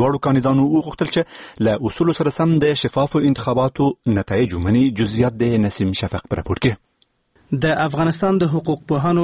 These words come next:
Speaker 2: ټولنه اندېښنه لري چې ښایي انتخاباتي سرغړونې او درغلۍ د جمهوري ریاست په دویم دور انتخاباتو کې هم ترسره شي. د دې ټولنې مسؤلانو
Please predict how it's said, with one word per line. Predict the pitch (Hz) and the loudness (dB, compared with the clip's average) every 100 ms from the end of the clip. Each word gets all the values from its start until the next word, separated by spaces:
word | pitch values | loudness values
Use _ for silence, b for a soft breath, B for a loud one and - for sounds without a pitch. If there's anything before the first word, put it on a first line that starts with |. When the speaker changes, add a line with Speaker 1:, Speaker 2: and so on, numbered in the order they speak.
| 165 | 0
Speaker 2:
ټولنه | 165 147 160 170 - | 0 0 0 0 0
اندېښنه | 147 139 - 170 165 | 0 0 0 2 2
لري | 165 170 | 2 0
چې | 160 143 - | 0 -4 -2
ښایي | 165 165 165 139 | 0 2 0 -2
انتخاباتي | 135 131 139 131 135 - 175 | -2 -4 -2 0 -2 -2 -2
سرغړونې | 160 139 135 135 151 165 165 135 | -2 -2 0 0 2 2 0 -2
او | 139 139 | -2 -2
درغلۍ | 131 135 160 175 B B B - | -2 0 2 0 B B B -4
د | 156 151 143 | 0 0 2
جمهوري | 156 156 196 | 2 2 2
ریاست | 180 139 170 170 - | 2 0 -2 -2 -2
په | 143 | -2
دویم | 135 156 185 | 0 0 2
دور | 151 147 | 0 0
انتخاباتو | 135 131 - 143 139 135 131 | 0 -2 -2 -2 -2 -2 -2
کې | 143 | -2
هم | 147 151 135 175 | 0 -2 -2 -4
ترسره | 160 139 123 - | -2 -2 -2 -2
شي. | 160 147 139 _ _ B B B B 156 | 0 0 -2 _ _ B B B B 0
د | 175 170 | 2 2
دې | 196 196 | 2 2
ټولنې | 185 190 180 | 0 2 2
مسؤلانو | 165 165 165 165 | 0 -2 -2 2